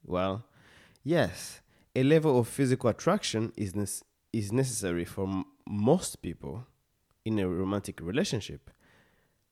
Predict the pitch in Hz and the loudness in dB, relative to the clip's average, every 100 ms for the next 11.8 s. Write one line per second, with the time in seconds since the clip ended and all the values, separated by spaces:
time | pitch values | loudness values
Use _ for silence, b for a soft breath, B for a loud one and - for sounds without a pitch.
0 | _ _ _ _ _ _ - 104 95 - | _ _ _ _ _ _ -8 -8 -6 -4
1 | 190 233 180 - 107 110 107 - 92 95 | 0 0 0 2 2 2 0 -4 -2 -2
2 | - 104 104 101 104 110 123 120 113 98 | -2 -2 0 0 2 4 4 4 -2 -2
3 | 117 175 104 98 92 - - _ _ _ | 0 0 -2 -2 -6 -10 -20 _ _ _
4 | - 131 139 101 101 - 127 110 98 90 | -4 -2 0 -2 -4 -2 0 2 2 -2
5 | - _ _ - 107 90 110 110 92 - | -6 _ _ -6 -4 0 2 4 2 -6
6 | - 165 - - 110 101 - - 120 120 | -6 -4 -4 -2 0 0 0 -4 -4 -4
7 | 87 69 - 127 - - b b b b | -6 -8 -8 -10 -12 -20 b b b b
8 | b 85 90 87 117 85 156 - _ _ | b -14 -6 0 0 0 -6 -14 _ _
9 | _ _ b b b b b - 123 151 | _ _ b b b b b 0 4 4
10 | 139 120 - 135 127 - 135 131 117 95 | 2 -4 2 4 4 -2 -2 0 0 -2
11 | - 147 - 98 82 - 92 85 | -2 -4 -2 -4 -6 -8 -6 -6